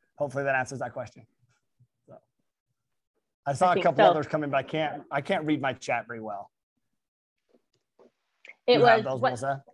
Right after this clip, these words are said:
Speaker 2: yep, it was, "What was the minimum investment amount?"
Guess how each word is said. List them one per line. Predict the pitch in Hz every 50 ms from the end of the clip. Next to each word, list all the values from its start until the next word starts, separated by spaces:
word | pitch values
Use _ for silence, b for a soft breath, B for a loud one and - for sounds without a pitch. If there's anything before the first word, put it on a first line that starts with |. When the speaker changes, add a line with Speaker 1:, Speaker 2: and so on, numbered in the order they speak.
| - - - _ -
Speaker 2:
yep, | 240 427 - -
it | - 277 226
was, | 247 247 220 208
"What | 226 262 269 - 247
was | 269 262 247 214 -
the | 220 214 202 190
minimum | 214 220 240 247 262 262 262 254 247
investment | 240 233 214 208 208 - 220 202 185
amount?" | 180 180 156 147 151 -